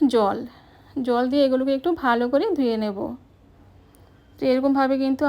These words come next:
আমি দু থেকে তিনবার এগুলোকে ভালো করে ধুয়ে নিয়ে আসব।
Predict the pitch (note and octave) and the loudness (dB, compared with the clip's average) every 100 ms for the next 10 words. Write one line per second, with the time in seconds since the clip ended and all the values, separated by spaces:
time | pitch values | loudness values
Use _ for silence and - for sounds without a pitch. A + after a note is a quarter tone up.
0 | C4+ D#4 C5 - - - B3+ B3+ C4 C4+ | 0 -2 -4 -14 -20 -10 -6 -4 -2 -2
1 | C#4+ D#4+ C4 B3 D4 C4+ A#3+ B3+ D#4 C#4+ | -2 -2 -2 0 2 2 0 -4 -4 -2
2 | B3+ A#3+ C4 F4 G#4 C#4 B3+ E4 A4+ B3+ | -2 0 0 -2 -2 -2 0 0 0 -2
3 | A3+ G3+ F#3+ G#3 | -2 -4 -8 -12